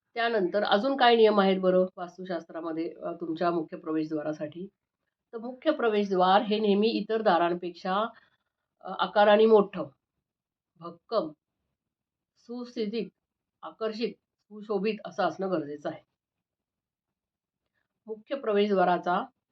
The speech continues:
आकार हा नेहमी आयताकृती असावा. ते अशा प्रकारे बनलेलं असावं, म्हणजे दोन समान आकाराच्या फळ्यांनी बनलेलं असावं आणि त्याचं ओपनिंग म्हणजे उघडताना ते आत उघडावं.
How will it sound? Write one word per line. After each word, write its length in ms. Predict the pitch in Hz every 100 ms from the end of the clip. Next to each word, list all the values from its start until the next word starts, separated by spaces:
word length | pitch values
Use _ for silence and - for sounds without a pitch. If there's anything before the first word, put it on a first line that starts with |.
| _ -
आकार 300 | 175 185 208
हा 160 | 196
नेहमी 280 | 196 185 208
आयताकृती 720 | - 180 180 180 - 175 214
असावा. 280 | 208 160 - _ _ _ _ _ _ _ _ _ _ _ _ _ _ _ _ _ _ _ _ _ _ _ _ _ _ -
ते 60 |
अशा 260 | - 202 269
प्रकारे 340 | 269 247 254
बनलेलं 400 | 226 208 202 226
असावं, 480 | 208 185 170 175 233 - _ _
म्हणजे 180 | 196 214
दोन 320 | 190 214 254
समान 340 | 277 208 226
आकाराच्या 460 | 208 196 202 196 220 220
फळ्यांनी 340 | 190 180 202
बनलेलं 400 | 202 175 180 180
असावं 420 | 170 160 170 208 226 _
आणि 200 | 175 202
त्याचं 240 | 190 185
ओपनिंग 380 | 196 180 190 175
म्हणजे 180 | 170 185
उघडताना 520 | 190 180 202 202 196
ते 160 | 202 -
आत 200 | 175 185
उघडावं. 340 | 170 156 147